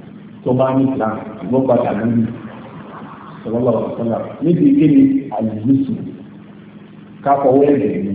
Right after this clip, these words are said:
Ká fọwọ́ ẹ̀jẹ̀ ni. Irú ẹ̀ náà ló fẹ̀rẹ̀ fẹ́ tó pọ̀ sí kíláàsì. Ló jẹ́ wípé wọ́n ti,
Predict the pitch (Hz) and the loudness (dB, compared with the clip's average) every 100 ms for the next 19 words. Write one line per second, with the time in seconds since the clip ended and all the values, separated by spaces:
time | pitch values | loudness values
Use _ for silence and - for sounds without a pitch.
0 | 92 - - - - - - - 123 120 | -8 -14 -18 -20 -20 -20 -16 -6 -4 2
1 | 131 135 101 104 117 117 147 180 220 156 | 4 4 2 0 -2 0 2 6 6 6
2 | 170 143 131 - 117 104 123 113 139 143 | 4 4 2 2 0 0 0 0 0 0
3 | 123 - 110 123 113 110 113 110 - - | -2 -2 -4 -2 -2 -2 -4 -6 -12 -16
4 | - - - - - - - - - - | -18 -20 -20 -20 -20 -20 -20 -20 -20 -20
5 | - - - - - - - - - - | -20 -20 -20 -20 -20 -20 -20 -20 -18 -4
6 | 120 123 127 123 127 123 123 123 - - | 0 2 2 2 2 2 4 2 0 -8
7 | - - - - - - - - - - | -12 -20 -20 -20 -20 -20 -20 -20 -20 -20
8 | - - 123 127 - 117 | -16 -4 -2 0 0 2